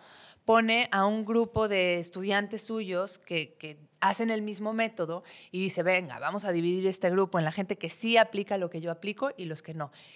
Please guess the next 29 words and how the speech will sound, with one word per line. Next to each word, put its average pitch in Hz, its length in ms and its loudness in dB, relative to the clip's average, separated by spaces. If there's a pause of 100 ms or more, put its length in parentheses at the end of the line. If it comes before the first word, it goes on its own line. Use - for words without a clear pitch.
(140)
Y 170 120 4
vuelven 208 360 8
a 190 120 -6
poner 180 240 -10
la 185 140 -8
toxina 180 600 -10 (100)
y, 147 260 -14
sorpresa, 196 680 -2 (240)
la 156 80 2
gente 196 320 -2
que 165 160 -2
lleva 196 400 4
a 190 60 2
cabo 185 400 4
las 165 180 0
mismas 175 320 -6
prácticas 196 560 -6
que - 80 -6
hace 160 220 -4
Wim 226 260 -4 (480)
no 196 260 6
se 202 120 -2
enferma 208 600 0
o 185 60 -4
se 180 100 -4
enferma 185 420 -2
la 175 180 4
menor 185 480 4
proporción 175 680 -4